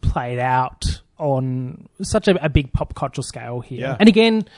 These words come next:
Speaker 1: we're looking at it from twenty nineteen, and a lot of
Speaker 2: Yeah.
Speaker 1: people can say product of its time, but again, these were a lot of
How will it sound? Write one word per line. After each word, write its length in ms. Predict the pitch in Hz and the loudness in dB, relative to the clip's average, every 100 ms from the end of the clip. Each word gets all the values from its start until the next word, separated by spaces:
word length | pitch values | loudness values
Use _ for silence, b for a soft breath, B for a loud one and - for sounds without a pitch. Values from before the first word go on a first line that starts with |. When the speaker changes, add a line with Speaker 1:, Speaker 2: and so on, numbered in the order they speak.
| B - | B 2
Speaker 1:
we're 100 | 202 | 4
looking 260 | 185 202 196 | 4 4 4
at 100 | 175 | 4
it 160 | 190 - | 2 -2
from 180 | 185 | 0
twenty 300 | 170 175 165 | 2 2 2
nineteen, 640 | 170 160 156 160 156 170 175 | 2 0 0 -2 0 2 0
and 340 | 156 151 151 - | -2 -4 -8 -10
a 60 | 160 | -12
lot 160 | 151 | -8
of 60 | 156 | -6
Speaker 2:
Yeah. 40 | |
Speaker 1:
people 300 | - 156 165 | -6 -6 -6
can 160 | - 156 | -8 -8
say 180 | - 156 | -8 -4
product 400 | - 151 151 175 | -4 -4 -6 -8
of 80 | |
its 160 | 170 - | -10 -10
time, 540 | 165 151 143 151 156 147 | -10 -8 -8 -10 -8 -6
but 160 | 139 147 | -6 -8
again, 420 | 151 143 143 147 | -10 -8 -8 -6
these 320 | 143 143 143 | -6 -6 -4
were 140 | 151 147 | -6 -6
a 40 | |
lot 160 | 135 131 | -6 -6
of 240 | 127 123 | -8 -10